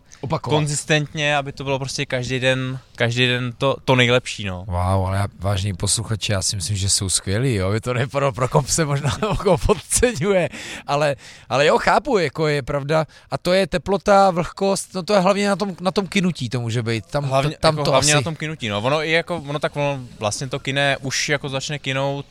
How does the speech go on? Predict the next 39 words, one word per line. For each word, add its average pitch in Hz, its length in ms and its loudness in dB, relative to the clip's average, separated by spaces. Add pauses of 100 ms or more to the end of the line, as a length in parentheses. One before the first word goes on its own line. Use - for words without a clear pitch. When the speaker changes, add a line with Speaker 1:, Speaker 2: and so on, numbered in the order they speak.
Speaker 2:
eh, 131 40 -8 (460)
v - 80 -16
té 131 140 -6
fázi, 123 420 2
když 123 140 -6
se - 120 -6
hněte 127 260 -6
to 113 120 -8
těsto, 170 540 -4
tak - 140 -12
se - 80 -14
to 139 100 -6
hodí 131 320 -6
do, 101 280 -6
do 95 140 -8
lednic. 147 600 -6 (540)
A 113 760 0
první 143 280 -4
problém, 131 400 0
že 131 100 -4
prostě 127 340 -8
my, 123 280 0
my 120 100 -6
už 127 120 -8
nemáme 127 360 -2
kam 123 180 -6
dát 127 140 2
další 120 300 -2
lednice, 120 600 0
Speaker 1:
Jo. 98 280 -6 (320)
Hm. 113 80 -10
Speaker 2:
takže 123 840 0 (180)
my 113 100 -4
to 131 120 -4
na-, 123 200 -4
naházíme 123 500 0
do 113 80 2
jedné 131 540 -2 (1080)
a 113 760 4